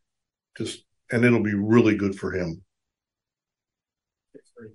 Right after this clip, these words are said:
Speaker 2: games where you guys have had ten or more hits, and you've been doing that quite a bit here in recent weeks. Can you just feel this offense and the patience kind of paying off?
Speaker 1: Well, I hope so. <laughs> I think that's the reason you're patient, because if you're not,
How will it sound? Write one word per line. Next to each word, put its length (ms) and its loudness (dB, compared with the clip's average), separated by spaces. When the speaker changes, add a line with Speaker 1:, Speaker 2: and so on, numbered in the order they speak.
Speaker 2:
games 260 -18
where 100 -10
you 140 -10
guys 320 -10
have 340 -14
had 180 -12
ten 220 -10
or 100 -8
more 240 -12
hits, 340 -16
and 100 -8
you've 120 -8
been 180 -14
doing 240 -6
that 260 -10
quite 220 0
a 40 -8
bit 260 -6
here 260 -10
in 140 -16
recent 340 -10
weeks. 240 -10
Can 120 -8
you 100 -2
just 280 -8
feel 440 -2
this 260 -2
offense 640 -4
and 100 -4
the 140 -12
patience 680 -4
kind 220 -6
of 100 -14
paying 280 -4
off? 320 -10
Speaker 1:
Well, 120 -2
I 40 2
hope 220 2
so. 440 0
<laughs> 60 -6
I 80 2
think 220 -2
that's 200 2
the 60 -4
reason 300 0
you're 100 -2
patient, 420 0
because 300 0
if 80 -2
you're 100 0
not, 340 2